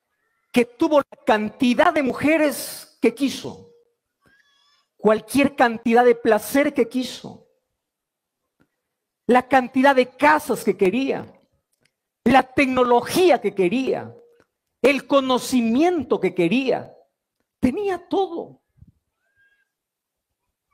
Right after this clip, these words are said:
Y él concluye y dice así: "Vanidad de vanidades". ¿Y por qué dice vanidad de vanidades? Porque vanidad es más o menos como el vapor.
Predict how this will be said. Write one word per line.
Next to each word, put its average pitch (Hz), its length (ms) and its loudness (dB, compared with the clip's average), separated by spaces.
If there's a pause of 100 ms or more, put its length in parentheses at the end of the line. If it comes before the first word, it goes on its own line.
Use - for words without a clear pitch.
(480)
Y 240 180 2
él 339 120 0
concluye 302 520 0
y 262 60 0
dice 240 260 0
así: 254 460 -4 (180)
"Vanidad 269 680 -2
de 196 180 0
vanidades". 226 880 -2 (180)
¿Y 277 120 2
por 277 240 -2
qué 330 160 2
dice 285 280 0
vanidad 240 360 2
de 240 80 0
vanidades? 226 520 0 (240)
Porque 247 340 0
vanidad 254 760 0 (280)
es 190 160 0
más 262 260 -2
o 240 60 0
menos 240 400 -4
como 214 200 -2
el 196 100 -2
vapor. 190 580 -2